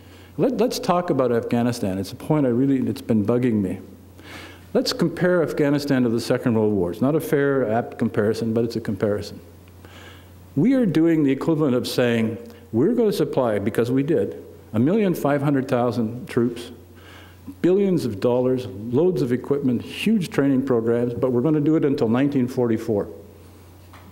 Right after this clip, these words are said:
And then we're out of there, 'cause we'll have done our share. But here we are in Afghanistan with twenty-eight hundred soldiers, and we're saying, twenty, or twenty eleven, we're out of there, we've done our share. Either it's,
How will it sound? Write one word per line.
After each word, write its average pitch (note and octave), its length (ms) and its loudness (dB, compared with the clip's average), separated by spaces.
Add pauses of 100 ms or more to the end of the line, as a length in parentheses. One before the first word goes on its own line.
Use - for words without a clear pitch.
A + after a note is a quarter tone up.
(240)
And B2 140 4
then D3 180 2
we're C3 120 2
out B2+ 140 2
of G#2+ 80 2
there, E2 180 -2 (540)
'cause C3 340 0
we'll C3+ 300 2
have B2+ 160 0
done A#2+ 160 0
our A2 140 0
share. F#2+ 220 -6 (1300)
But - 100 0
here A3+ 140 2
we A#3 140 4
are C#3 220 4
in B2 200 2
Afghanistan B2 880 0
with G2 140 -8
twenty-eight D#3 400 0
hundred B2 320 0
soldiers, B2 500 -2 (460)
and C3+ 180 2
we're D#3 100 2
saying, B2+ 460 0 (280)
twenty, F3+ 260 2
or B2 400 0
twenty E3+ 240 0
eleven, E3+ 340 2 (320)
we're C3 180 2
out C3+ 120 2
of B2 100 2
there, G#2 160 2
we've G#2 240 0
done A2+ 160 0
our G#2+ 140 -2
share. - 260 0 (880)
Either A#3+ 340 4
it's, - 380 -2